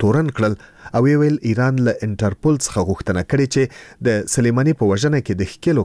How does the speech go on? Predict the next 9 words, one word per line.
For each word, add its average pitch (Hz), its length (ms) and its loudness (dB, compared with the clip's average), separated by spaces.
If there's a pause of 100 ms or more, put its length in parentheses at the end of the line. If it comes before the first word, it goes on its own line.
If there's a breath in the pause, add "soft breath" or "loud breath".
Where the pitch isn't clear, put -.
کسانو 139 460 0
د 95 140 -2
نیولو 101 340 2
حکم 135 260 0
ورکړي. 117 280 0 (400 loud breath)
متحد 139 360 2
ایالاتو 135 480 0
دا 98 80 0 (120)
اعلان 139 280 0